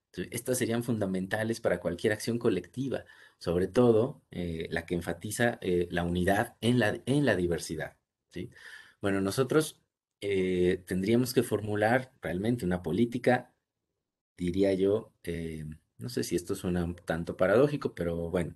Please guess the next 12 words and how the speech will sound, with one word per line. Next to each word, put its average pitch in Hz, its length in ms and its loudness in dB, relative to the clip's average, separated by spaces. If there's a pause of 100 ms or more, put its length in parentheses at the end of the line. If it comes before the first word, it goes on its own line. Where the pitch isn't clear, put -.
ah, 85 240 -10
cuando 80 240 -4
hablo 90 200 2
de 85 200 0 (160)
sí 90 220 0
hay 80 140 0
que, 82 300 -2
eh, 76 420 -4 (240)
pensar 85 300 0
en 92 100 0
la 90 80 4
diversidad, 92 600 2